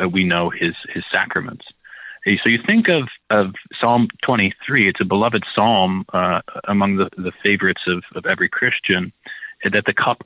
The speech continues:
runneth over. Uh, we cannot contain all the mercy and grace he has for us. Uh, and Jesus speaks this way too, you know, a good measure, right, that,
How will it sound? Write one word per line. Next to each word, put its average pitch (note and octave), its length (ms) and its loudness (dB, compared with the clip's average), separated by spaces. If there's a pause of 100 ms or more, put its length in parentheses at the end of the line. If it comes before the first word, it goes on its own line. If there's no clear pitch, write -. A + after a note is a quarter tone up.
runneth A2+ 400 0
over. A2+ 400 0 (560)
Uh, F#2+ 360 2 (100)
we A2+ 200 2
cannot C#3 320 -2
contain A2 880 2 (480)
all A2+ 280 4
the A#2 100 2
mercy G#2+ 500 4
and G2 120 2
grace F#2 340 0
he F#2 120 2
has F2 300 0 (300)
for F2 240 2
us. - 200 -4 (1000)
Uh, F2+ 260 2
and G2 200 2
Jesus A2+ 360 2
speaks - 420 0
this F#2+ 220 0
way F#2+ 260 2 (200)
too, G#2+ 240 2
you F#2 100 2
know, F#2 140 2
a F2+ 40 -2
good A2 380 0
measure, G2 680 4
right, F#2+ 260 0
that, E2+ 140 -4